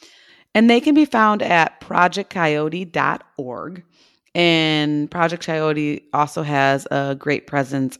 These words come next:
on social media like Facebook. So definitely check them out, um, because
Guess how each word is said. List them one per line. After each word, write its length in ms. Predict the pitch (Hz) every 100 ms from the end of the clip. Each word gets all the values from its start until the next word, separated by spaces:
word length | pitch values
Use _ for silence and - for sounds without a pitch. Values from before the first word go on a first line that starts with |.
| -
on 180 | 131
social 320 | 131 143 - 139
media 460 | 135 135 147 151
like 220 | - 131 -
Facebook. 460 | 131 - 262 - - - - - - -
So 960 | - - 170 165 160 156 151 151 147 147
definitely 480 | 147 196 185 226 214
check 340 | - - 190 -
them 220 | 160 -
out, 520 | 151 143 135 135 - -
um, 520 | 139 135 135 135 135
because 800 | 143 - 143 131 127 123 123 -